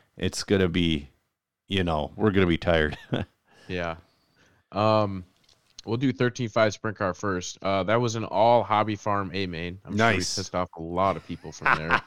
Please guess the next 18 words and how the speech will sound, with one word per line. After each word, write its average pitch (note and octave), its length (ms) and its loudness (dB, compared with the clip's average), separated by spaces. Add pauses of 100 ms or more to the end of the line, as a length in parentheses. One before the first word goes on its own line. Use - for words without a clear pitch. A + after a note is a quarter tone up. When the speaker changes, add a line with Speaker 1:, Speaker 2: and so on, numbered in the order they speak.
Speaker 1:
<laughs> - 120 -6
Speaker 2:
about D#2+ 280 -8
that. F2 220 -2 (720)
Um, E2+ 460 -2 (680)
Frank B2+ 380 4
came A#2 260 -2
from G2+ 640 -2 (180)
the G2 80 -4
C D3 360 2
main. D#2 380 -4 (160)
Speaker 1:
Wow. G#2+ 720 8 (600)
Speaker 2:
And F#2+ 160 -4
he, F#2+ 180 -4
he G#2 240 -2
ended G2+ 200 0
up E2 140 -2
winning F2+ 280 -2
it. D#2 160 -6